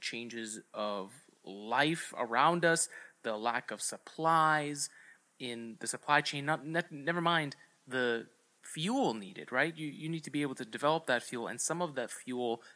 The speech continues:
that is also used for the Falcon nine is also used in medical capacity. So they were even at a point where they had to pull back the already prolific year because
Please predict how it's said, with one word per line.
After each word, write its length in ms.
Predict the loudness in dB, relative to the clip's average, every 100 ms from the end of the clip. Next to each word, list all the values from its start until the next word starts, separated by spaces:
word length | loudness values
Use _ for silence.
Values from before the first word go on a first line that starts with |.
| -8
that 80 | -4
is 120 | 0
also 280 | 0 0 -4
used 260 | -4 -6
for 80 | -6
the 60 | -10
Falcon 400 | -4 -4 -4 -6
nine 280 | -4 -4 -8 -20 -20 _
is 140 | -2 4
also 380 | 4 4 2 0
used 580 | -2 -4 -2 -4 -4
in 200 | -6 -4
medical 280 | 0 0 -2
capacity. 500 | -6 -8 -8 -10 -6
So 320 | 0 2 2 0 -18 -20 -20 _ -20 _ _ _ 2
they 140 | 4
were 160 | 4 2
even 380 | 0 -2 2 4
at 140 | 4
a 60 | 4
point 380 | 0 0 0 0
where 100 | 0
they 140 | 0
had 240 | 2 0 -2
to 80 |
pull 320 | -8 -4 -2 0
back 540 | 2 4 2 0 -6 _ _ _
the 120 | -6 6
already 340 | 8 8 4
prolific 480 | 0 -4 -2 -4 -8
year 260 | 0 2 2
because 640 | 0 -2 2 2 2